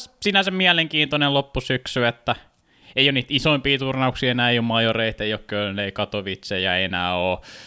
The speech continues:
Ja sit tietenkin se C S kakkonenkin vielä tuolla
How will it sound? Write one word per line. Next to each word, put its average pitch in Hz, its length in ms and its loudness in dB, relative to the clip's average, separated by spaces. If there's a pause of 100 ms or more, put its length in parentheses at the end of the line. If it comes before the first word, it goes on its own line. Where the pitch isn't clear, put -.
(600)
Ja 87 180 0
sit - 360 -6
tietenkin 95 340 0
se 98 80 -4
C 98 300 2
S - 40 -10
kakkonenkin 104 600 -4
vielä 104 260 0
tuolla 107 300 0